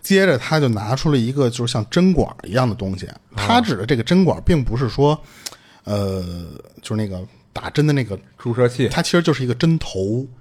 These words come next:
Speaker 2: 嗯。
Speaker 1: 它就是那个一个粗的，
Speaker 2: 那，那就是一大头针儿啊。
Speaker 1: 就，就类似于那种东西。
Speaker 2: 嗯。
Speaker 1: 是从贝蒂的肚脐眼儿插进去了。
Speaker 2: 哇塞。
Speaker 1: 但是这个可就很疼了，所以贝，
Speaker 2: 啊。
Speaker 1: 贝蒂就非常不舒服，他疼啊。
Speaker 2: 嗯。
Speaker 1: 他就想挣脱的时候呢，就是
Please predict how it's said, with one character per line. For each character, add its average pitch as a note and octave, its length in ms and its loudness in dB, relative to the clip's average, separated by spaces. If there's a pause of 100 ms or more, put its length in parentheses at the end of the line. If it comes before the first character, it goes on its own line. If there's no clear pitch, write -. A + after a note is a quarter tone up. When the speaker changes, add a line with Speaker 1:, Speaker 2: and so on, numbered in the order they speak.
(100)
Speaker 2:
嗯。 G2+ 320 -4 (120)
Speaker 1:
它 D3 100 -4
就 D3 80 2
是 C#3+ 80 4
那 C#3 100 2
个 G#2+ 120 -2 (120)
一 A2 120 -10
个 B2+ 140 -2
粗 E3 340 0
的， C#3+ 80 4
Speaker 2:
那， - 0 -
那 B2 80 6
就 C3+ 80 4
是 C#3+ 40 2
一 D3+ 40 -2
大 C3 180 -4
头 B2 160 2
针 D3 80 6
儿 D3 140 8
啊。 - 340 -2
Speaker 1:
就， C#3 120 0
就 D3+ 180 0
类 E3 100 4
似 B2+ 140 0
于 C3 80 4
那 D3+ 100 6
种 G#2+ 100 2
东 G#2 160 -2
西。 G2+ 200 -4
Speaker 2:
嗯。 G2+ 280 0 (280)
Speaker 1:
是 - 200 0
从 C#3 240 0
贝 D3 220 2
蒂 C3+ 140 0
的 C#3 80 2
肚 C3+ 120 -2
脐 - 140 -4
眼 F3 80 2
儿 - 140 -6
插 G#2+ 240 -6
进 G2+ 100 -4
去 F#2+ 60 -6
了。 D2+ 280 -10 (220)
Speaker 2:
哇 F2+ 220 -8
塞。 - 180 -12
Speaker 1:
但 F#3+ 140 6
是 F#3+ 80 6
这 F#3+ 340 2
个 A2+ 100 -2
可 G2 220 -6
就 G#2+ 100 -4
很 G2 280 -8
疼 - 240 -14
了， G2+ 180 -6
所 - 160 0
以 D3+ 60 4
贝， D#3 220 2
Speaker 2:
啊。 G#2 120 -2
Speaker 1:
贝 D3 140 4
蒂 C#3 120 -2
就 A2+ 160 2 (200)
非 F3+ 120 2
常 C#3 140 2
不 B2 100 -2
舒 C3+ 280 -4
服， G#2+ 80 -2
他 B2+ 100 -6
疼 A2 300 -6
啊。 C3+ 180 0 (160)
Speaker 2:
嗯。 G2+ 220 -8 (480)
Speaker 1:
他 G3+ 80 -2
就 G3+ 120 2
想 A#2+ 240 0
挣 G#3+ 220 4
脱 F#3 220 6
的 C#3 100 4
时 G2+ 140 -4
候 C3 180 4
呢， F#2+ 200 2
就 D#3 180 0
是 E3 80 -2